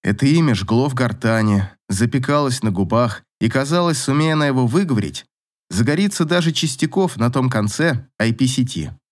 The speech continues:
Она боролась, пока исполнительный директор умело и незавуалированно превращал телефонный разговор в полноценное совещание.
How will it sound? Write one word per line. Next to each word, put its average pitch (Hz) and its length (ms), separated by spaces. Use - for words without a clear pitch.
Она 156 260
боролась, 160 480
пока 135 320
исполнительный 127 680
директор 113 480
умело 104 580
и 117 140
незавуалированно 117 1040
превращал 170 540
телефонный 147 520
разговор 104 440
в - 100
полноценное 113 680
совещание. 80 760